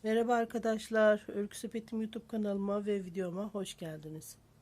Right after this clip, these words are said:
İkinci videomuzda hırkamızın bedenini öreceğiz. Bakın, ben kolları bitirdim bu şekilde. İkisini de tamamladım.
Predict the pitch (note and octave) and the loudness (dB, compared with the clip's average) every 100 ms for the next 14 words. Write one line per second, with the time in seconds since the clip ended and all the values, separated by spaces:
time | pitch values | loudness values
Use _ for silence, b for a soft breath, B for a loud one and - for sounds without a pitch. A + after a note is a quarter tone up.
0 | B B B B B G#3+ A3+ G3+ G#3 G3 | B B B B B -8 -2 -2 0 -2
1 | G#3 G3 F#3+ F3+ - G#3+ G#3+ G#3 G3 F#3+ | 0 2 0 -4 -4 -4 -2 -4 -4 -4
2 | F3 F3+ G#3 - F#3 F#3 F#3 F3 E3+ E3 | -4 -4 -6 -6 -6 -4 -2 -2 -4 -4
3 | D#3 C#3 E3 D#3+ - - _ B B B | -6 -8 -10 -10 -16 -18 _ B B B
4 | B B B B B - A3 G3+ E3 F#3+ | B B B B B -10 -8 -6 -8 -2
5 | G#3 G3+ F#3+ A3+ G#3 F#3+ F3 G3+ G#3+ F#3 | 0 0 -2 0 2 0 -2 -4 -4 -2
6 | F#3 F3 E3 F#3+ - F3+ E3 E3+ G3 - | -2 -4 -6 -8 -8 -8 -4 -4 -4 -6
7 | - - - - G3 F3 D#3+ E3+ - F#3+ | -18 -18 -12 -6 -4 -4 -6 -6 -2 -2
8 | F3+ E3+ E3 D#3+ F3+ G3 | -2 -4 -4 -4 -4 -6